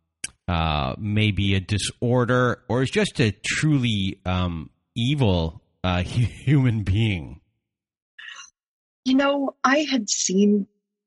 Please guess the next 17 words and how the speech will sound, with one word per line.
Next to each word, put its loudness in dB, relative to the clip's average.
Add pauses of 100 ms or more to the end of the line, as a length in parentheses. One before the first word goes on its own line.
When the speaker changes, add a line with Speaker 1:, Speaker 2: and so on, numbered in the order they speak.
Speaker 2:
people 0 (300)
on 2
the 0
peripheries. -4 (380)
Um, 0 (440)
and 2
so 2 (380)
I, 2
I 2
wasn't 0
so 2
naive 0
as -2 (100)
to, -4 (280)
to 0
think -2
that, 0